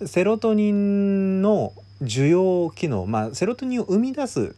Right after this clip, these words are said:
機能、セロトニンってあの幸福ホルモンって言って、それがふわーっと脳の中で生まれると、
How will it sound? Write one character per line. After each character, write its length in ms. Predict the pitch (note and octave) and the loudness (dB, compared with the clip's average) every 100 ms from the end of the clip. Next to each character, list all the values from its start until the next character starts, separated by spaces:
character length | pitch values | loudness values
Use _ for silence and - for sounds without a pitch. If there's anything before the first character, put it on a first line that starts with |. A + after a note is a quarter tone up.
| - | -6
機 120 | D3 | -4
能、 100 | G#2+ | -4
セ 140 | C3 | -2
ロ 60 | E3+ | -2
ト 120 | A3 | 0
ニ 60 | G3+ | -2
ン 40 | |
っ 20 | |
て 60 | G3 | -2
あ 40 | |
の 100 | D#3 | -4
幸 180 | C3+ F#3 | 0 0
福 180 | E3+ F3 | 0 -4
ホ 120 | F#3 | -2
ル 80 | E3+ | -2
モ 120 | G#2 | -4
ン 40 | F2+ | -6
っ 20 | |
て 140 | F2+ | -6
言 20 | |
っ 40 | F2 | -8
て、 160 | - - | -10 -6
そ 100 | F#3 | -2
れ 80 | |
が 80 | G3 | -2
ふ 120 | - | 0
わ 340 | G3 G3 G3 G3 | 0 2 2 -2
ー 20 | |
っ 40 | G3 | -4
と 100 | - | -8
脳 160 | E3+ F3 | -4 -4
の 80 | C3 | -4
中 220 | A#2 G#2+ | -4 -4
で 100 | G#2+ | -4
生 60 | G#2+ | -4
ま 140 | A2 | -2
れ 100 | G#2 | -4
る 80 | A2+ | -4
と、 220 | E3+ C3+ | -4 -4